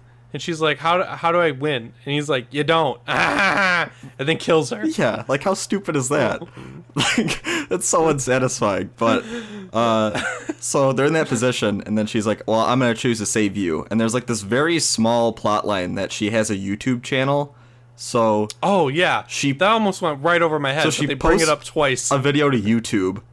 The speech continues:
Speaker 2: and she's like, "Hey, everybody, this is real. This game of truth or dare is gonna kill you. Uh, blah, blah, blah. Like, this, we went to Mexico, and we broke this thing, and now the demon's out. And so,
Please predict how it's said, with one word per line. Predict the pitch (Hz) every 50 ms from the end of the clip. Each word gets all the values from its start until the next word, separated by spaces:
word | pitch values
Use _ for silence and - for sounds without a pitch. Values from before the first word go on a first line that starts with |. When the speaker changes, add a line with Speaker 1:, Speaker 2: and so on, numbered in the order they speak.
| - - - - - 180 - - - -
Speaker 2:
and | - 110 110
she's | - - 120 107 107
like, | 113 110 101 95 - - - - - -
"Hey, | - 151 151 143 127 113 95 90 - - - -
everybody, | - 139 143 135 131 110 113 107 101 98 95 95 - - - - - - - - - - - - - - - -
this | 120 135 135
is | 160 139 113 107
real. | 123 139 143 135 131 131
This | 127 123 -
game | - 131 131
of | 131 127
truth | - 139 131 139
or | 120
dare | 110 127 120
is | 120 120
gonna | - 117 113
kill | 110 - - 135 123 123
you. | 123 127 127 123 120 117 113 117 117 - - - - - - - - - - - -
Uh, | 110 117 113 110 110 110 104
blah, | 110 117 110 113
blah, | 113 123 120
blah. | 113 110 113 117 117 117 113 113 113 113 117 - - - - -
Like, | - 110 107 110
this, | - 113 107 - - -
we | - 113 117 113
went | 117 127 123 -
to | 139
Mexico, | 120 123 123 - - 123 113 - 143 127 120 120 120
and | 117 113
we | 113 110
broke | 107 - 117 113 113 -
this | 117 113 113 -
thing, | - 123 113 113 113
and | 110
now | 107 110
the | 110 110
demon's | 107 110 117 110 107 110 107 104
out. | 113 107 110 110 107 - - - - - - - -
And | - 107 107 104 107
so, | - - - 110 107 107 107 104 101 98 98